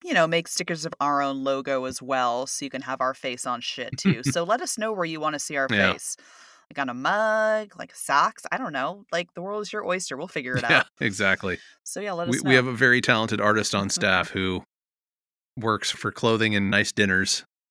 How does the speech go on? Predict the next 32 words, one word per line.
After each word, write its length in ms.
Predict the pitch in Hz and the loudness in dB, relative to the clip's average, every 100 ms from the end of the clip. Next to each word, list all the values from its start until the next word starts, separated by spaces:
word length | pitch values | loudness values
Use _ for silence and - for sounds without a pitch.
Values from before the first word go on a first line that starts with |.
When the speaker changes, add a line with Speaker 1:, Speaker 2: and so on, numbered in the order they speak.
| - | 2
Speaker 2:
<laughs> 100 | 233 - - - 175 - - _ _ _ _ _ _ | 2 4 0 0 -4 -2 -6 _ _ _ _ _ _
Speaker 1:
Yes. 480 | 135 - - - - _ - | -20 -20 -20 -20 -20 _ -20
Yeah. 260 | 131 127 120 _ _ - | -18 -18 -20 _ _ -12
Well, 320 | 123 120 123 - | -6 -6 -6 -8
we'll 140 | 139 | -8
see. 400 | 147 - 127 113 _ | -6 -2 -2 -2 _
We'll 120 | - 165 | -4 -2
Speaker 2:
Hmm. 40 | |
Speaker 1:
see. 440 | 170 175 151 127 135 _ _ _ | 0 2 2 0 -4 _ _ _
She'll 180 | - 208 | -4 -2
figure 260 | 202 175 160 | 0 4 6
out 100 | 151 | 4
her 120 | 160 | 0
worth 240 | 147 143 | -2 -4
someday, 720 | - 151 143 135 131 120 117 117 | 0 0 0 -4 -4 -2 -2 -4
and 180 | 120 120 | -6 -8
Speaker 2:
<sighs> 60 | - | -2
Speaker 1:
that's, 340 | 135 - - | -2 -2 -8
Speaker 2:
Man. 60 | - 143 | -2 -2
Speaker 1:
that 60 | |
will 80 | 139 | -2
be 120 | 139 | -8
the 100 | 135 | -10
trouble 300 | 127 135 127 | -6 -8 -8
we 100 | 127 | -8
will 60 | 127 | 0
Speaker 2:
I 80 | 95 | 2
Speaker 1:
be 60 | |
Speaker 2:
know, 180 | 92 90 | 4 2
Speaker 1:
in. 60 | 87 | 2
Speaker 2:
man. 320 | 90 90 85 - | 0 0 -2 0
I, 260 | 101 101 | 4 4